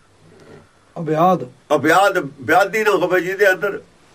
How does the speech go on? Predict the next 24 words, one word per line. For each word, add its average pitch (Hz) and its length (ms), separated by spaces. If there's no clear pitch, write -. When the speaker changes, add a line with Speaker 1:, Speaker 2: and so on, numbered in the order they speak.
Speaker 2:
ਵਿਆਧੀ 185 320
ਹੁੰਦੀ 185 280
ਆ 185 100
ਜਿਹਦੇ 196 280
ਅੰਦਰ 190 160
ਔਗਣ 160 460
ਵਧਣ, 170 340
ਔਗਣ 156 440
ਦੇ 165 100
ਵਧਣ 151 300
ਨੂੰ 170 100
ਵਿਆਧ 156 240
ਕਹਿੰਦੇ 107 260
ਨੇ। - 160
Speaker 1:
ਅਨਾਦਿ 165 440
ਗਤੰ। 147 360
Speaker 2:
ਅਨਾਦਿ 160 380
ਗਤੰ। 104 300
ਉਹਨਾਂ 370 260
ਦੀ 220 240
ਅਨਾਦਿ 160 440
ਗਤੰ 180 240
ਹੁੰਦੀ 107 480
ਹੈ। - 280